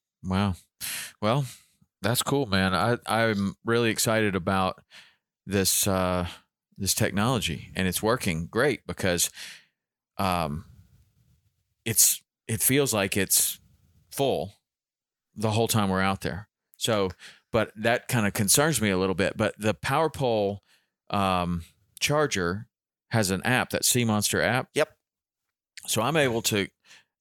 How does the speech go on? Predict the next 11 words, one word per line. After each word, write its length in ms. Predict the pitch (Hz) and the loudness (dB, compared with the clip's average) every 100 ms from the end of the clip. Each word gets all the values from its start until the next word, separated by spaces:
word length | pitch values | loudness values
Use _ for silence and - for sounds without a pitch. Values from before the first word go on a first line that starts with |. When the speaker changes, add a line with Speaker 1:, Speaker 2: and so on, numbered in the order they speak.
| - | -2
Speaker 1:
I 40 | |
should 240 | - 170 | 2 2
be 120 | 135 107 | 2 2
able 220 | 98 92 | 2 0
to 200 | - 98 | -2 -2
go 260 | 87 104 104 | 0 0 2
on 140 | 107 | 2
that 160 | 107 - | 2 2
Sea 160 | 113 | 0
Monster 360 | 107 98 - - | 2 0 0 0
app 240 | 95 87 | 0 -2